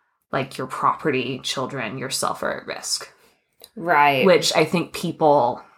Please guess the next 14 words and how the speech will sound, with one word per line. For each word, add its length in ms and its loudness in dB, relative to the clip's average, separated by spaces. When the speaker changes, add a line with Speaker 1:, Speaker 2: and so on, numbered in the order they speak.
Speaker 1:
kind 240 -4
of, 400 -6
that 200 4
gives 200 2
a 80 0
wide 380 0
berth, 280 2
I 120 4
think, 260 -4
to 60 -2
people 340 -2
sometimes. 680 0
Speaker 2:
It 180 2
does. 840 4